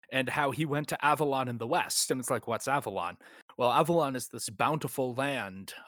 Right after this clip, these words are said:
Uh, it's a paradise of eternal wonder where,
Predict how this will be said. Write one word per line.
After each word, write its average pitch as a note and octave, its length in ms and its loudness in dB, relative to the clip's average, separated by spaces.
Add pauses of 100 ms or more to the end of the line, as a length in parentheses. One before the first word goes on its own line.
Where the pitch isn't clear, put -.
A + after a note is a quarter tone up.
Uh, G#2+ 380 4
it's - 160 -6
a A#2+ 40 -10
paradise C#3 1000 2
of G#2 720 2
eternal C3+ 440 0
wonder A#2+ 580 -2
where, G#2 460 -2